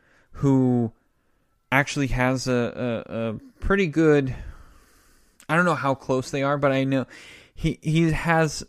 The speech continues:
somewhat of a rapport with Derek Carr. Um, and Kellen Moore is the offensive co-,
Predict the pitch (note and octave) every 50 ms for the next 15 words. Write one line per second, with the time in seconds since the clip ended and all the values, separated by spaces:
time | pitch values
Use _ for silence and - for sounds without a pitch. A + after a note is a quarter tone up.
0 | _ _ - - - - F#3 F#3 F3 E3+ E3 D3+ D3 C#3 C3 B2+ B2 A#2 A2+ -
1 | C3+ B2+ A#2+ A#2 A2+ A#2 B2 A#2 - _ _ - C3 A2 G#2 F#2 - - - -
2 | G2 D2+ C2 - - _ _ _ _ _ _ _ _ _ _ _ _ _ _ _
3 | _ _ - B2+ B2 A#2+ A#2+ A#2 A#2 A2 - A#2+ A#2+ A2+ - C#3 C#3 C3+ C3 B2+
4 | B2 A#2+ A#2+ A#2+ B2 A#2 - A2+ A#2 B2 B2 - B2+ B2 A#2+ - - - - B2
5 | G#2+ -